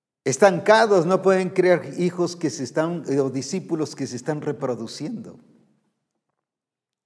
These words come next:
Por eso es que es necesario que hoy haya un cambio en nuestra vida, en nuestra actitud de servir a Dios, de reconocer a Dios.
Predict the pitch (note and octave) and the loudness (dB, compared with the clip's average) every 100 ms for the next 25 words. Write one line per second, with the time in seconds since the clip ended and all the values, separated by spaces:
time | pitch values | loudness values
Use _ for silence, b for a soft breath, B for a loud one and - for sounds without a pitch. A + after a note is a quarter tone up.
0 | _ _ _ _ _ _ _ _ _ _ | _ _ _ _ _ _ _ _ _ _
1 | _ - D#3+ G#3 G#3 F3 E3 - E3 E3+ | _ 2 6 8 6 2 2 2 4 4
2 | F3+ F3+ - D3 - - F#3 F#3 E3+ F3 | 4 0 2 0 0 0 2 4 2 0
3 | E3+ D3+ - - A#3 A3+ G3 D3+ D3 C#3 | -4 -4 -2 6 10 10 8 6 4 4
4 | C#3+ C#3+ D#3 - E3+ D#3 B2+ B2+ A2+ G2+ | 2 0 -2 0 0 0 -2 -2 -2 -4
5 | - C#3+ D3 C#3 - B2+ A#2 B2 F3+ D3 | -4 -2 -2 -4 -4 -6 -6 -4 -2 0
6 | C3 B2+ B2+ - - - B2+ A#2 - - | -2 -2 -6 -4 -6 -6 -10 -10 -8 -2
7 | G3 D#3+ C#3+ C3+ A#2+ D3+ C3+ B2 C3+ B2 | 0 0 -2 -4 -4 -4 -4 -4 -4 -6
8 | - - b b b b - D3+ C#3+ - | -8 -20 b b b b -2 0 0 0
9 | C#3+ B2+ - D3+ C#3 C#3 C#3 A#2 - - | -2 -2 -2 0 0 0 -2 -4 -10 -16